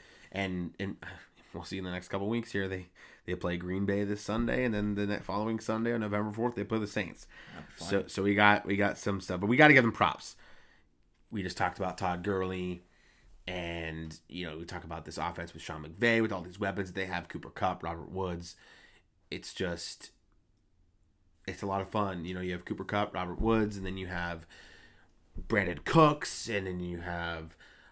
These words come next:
Speaker 1: all, this offensive line that's so good, and Todd Gurley and Jared Goff, and then you have this defense with Ndamukong Suh and Aaron Donald and Aqib Talib and Marcus Peters. It's just, the, the list just <laughs> goes on and on with all the players.
Speaker 2: Yeah.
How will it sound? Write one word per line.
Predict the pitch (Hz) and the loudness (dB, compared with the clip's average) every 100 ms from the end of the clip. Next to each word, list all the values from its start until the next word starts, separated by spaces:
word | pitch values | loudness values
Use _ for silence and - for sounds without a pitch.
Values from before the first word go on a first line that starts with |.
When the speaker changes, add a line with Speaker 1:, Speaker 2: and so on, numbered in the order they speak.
| _ - | _ -6
Speaker 1:
all, | 98 - | -6 -6
this | 101 104 | -4 -4
offensive | 95 90 87 85 98 | -4 -8 -10 -10 -2
line | 107 113 | 2 4
that's | 107 - | 2 0
so | 107 107 | -2 -2
good, | 104 104 104 104 104 104 95 | 0 2 4 4 4 2 0
and | 82 | -6
Todd | 90 78 87 | -6 -8 -2
Gurley | 107 110 107 107 104 | 2 4 4 2 0
and | 92 | -2
Jared | 85 67 87 | -6 -8 -6
Goff, | 98 95 95 | -2 0 -2
and | 98 | -4
then | |
you | 92 | -6
have | 90 | -6
this | 87 | -8
defense | - 104 101 90 | -6 -4 -4 -6
with | 95 | -8
Ndamukong | 90 85 80 76 - 73 | -8 -8 -10 -10 -14 -10
Suh | - 104 98 92 | -4 0 0 -2
and | 73 | -4
Aaron | 76 69 65 - | -8 -10 -12 -4
Donald | 95 98 95 95 95 92 80 | 0 0 0 -2 -4 -6 -8
and | 78 80 - - - - - | -12 -14 -18 -20 -20 -20 -16
Aqib | - - 82 | -14 -10 -10
Talib | - 80 92 113 110 104 | -10 -4 2 4 4 4
and | 85 82 78 | 0 -4 -8
Marcus | 62 - - | -10 -14 -16
Peters. | - - 123 113 110 101 | -8 2 6 8 6 4
It's | - | -4
just, | - 104 - - - - - - - 117 | -2 -2 -4 -14 -20 -20 -20 -20 -10 -4
the, | - | -2
the | 113 127 | 2 4
list | 135 135 | 4 2
just | - | -2
<laughs> | |
goes | - - | 0 0
on | - 143 | 0 0
and | 110 | -2
on | 107 113 | 0 0
with | 92 | -2
all | 95 | -4
the | 95 | -4
players. | 92 - 147 151 95 - - | -6 2 4 4 2 -4 -8
Speaker 2:
Yeah. | 104 110 | -4 -4